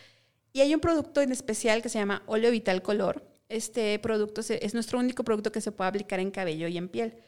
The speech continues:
En pieles difumina estrías y arrugas, o sea, como tratamiento de noche,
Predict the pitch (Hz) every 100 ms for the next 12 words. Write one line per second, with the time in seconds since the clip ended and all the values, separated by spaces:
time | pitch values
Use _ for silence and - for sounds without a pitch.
0 | _ _ _ _ - 240 262 254 277 269
1 | 254 220 214 214 214 202 208 196 214 214
2 | 196 190 208 247 208 175 - - 208 208
3 | 202 208 202 202 202 247 247 202 190 415